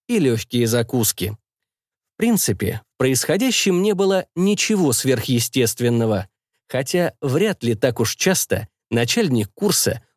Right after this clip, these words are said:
угощает коньяком офицеров-воспитателей, особенно в присутствии ректора. Но Виталия, прямо как на экзамене, опять больше всего – смущал непонятный капитан Шуруп. Ладно,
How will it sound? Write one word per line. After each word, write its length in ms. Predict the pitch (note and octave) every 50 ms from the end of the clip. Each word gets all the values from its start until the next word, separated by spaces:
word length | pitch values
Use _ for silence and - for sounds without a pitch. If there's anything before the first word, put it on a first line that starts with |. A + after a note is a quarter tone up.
| _
угощает 640 | _ A#2 A#2 A#2 A2+ A#2 - - B3+ B3 G#3+ F#3 -
коньяком 640 | - C3 A#2+ A2+ A2 G#2+ G2+ - F3+ F3+ D#3+ - _ _ _ _ -
офицеров-воспитателей, 1500 | A3+ G3 - F3+ - - - C#3+ B2 B2+ A2 - B2+ B2+ - - - C#3 - - C3 A#2+ A2+ - A#2+ G#2 F#2 F#2 F#2+ - _ _ _ _ _ _
особенно 800 | - G2+ G2 - - D3+ E3+ E3 C3+ A2+ G#2+ G2+ F2+ F#2 - _ _ _ _ _ _
в 40 | _
присутствии 680 | - B3+ A3+ - - C3+ A#2+ - - - C#3 C3+ C3
ректора. 600 | B2+ B2+ A#2+ A#2 - _ - A2+ G#2 F#2 F2+ - _ _ _ _ _ _ _ _ _ _ _
Но 200 | _ - A#2 A#2
Виталия, 640 | A2 G#2+ G#2+ G2 - D#3 F3+ D#3 A2+ G2 - - - _ _ _
прямо 300 | - F3+ A3 G#3 F#3 C#3+
как 240 | - D3 C3 - -
на 180 | B2+ B2 B2
экзамене, 640 | A#2 A2 A2+ B2 F#3+ G#3+ D#3 B2 A2 G2+ F2+ A#2+ - _ _ _ _ _ _
опять 560 | - F3+ G3+ - _ _ G#3+ F3 C3 A2+ F#2+
больше 480 | F#2 F#2+ G2 C3 F#3 F3+ C3+ - - A#2
всего – 460 | - - - A2 G#2+ B2+ F3+ E3+ B2+ - _ _ _ _
смущал 540 | - - B2 A#2 A2+ - - - A3 A3 G3+
непонятный 800 | F#3 E3 D#3 C3+ - - A#2 A2 A2+ C#3+ G3+ G#3 - - G3+ G3 F#3+
капитан 480 | - G3 F3+ - F#3+ - - F#3+ F#3
Шуруп. 540 | E3+ - - G#3+ G#3+ F#3 C#3+ A#2+ F2+ - _ _ _ _ _ _ _ _ _ _ _ _ _ _ _ _ _ _ _ _ _ _ _ _ _ _ _ _ _ _ _
Ладно, 640 | - G3+ B3 B3+ A3+ C#3 G#2+ G2+ G2+ F#2+ F2+ B2 -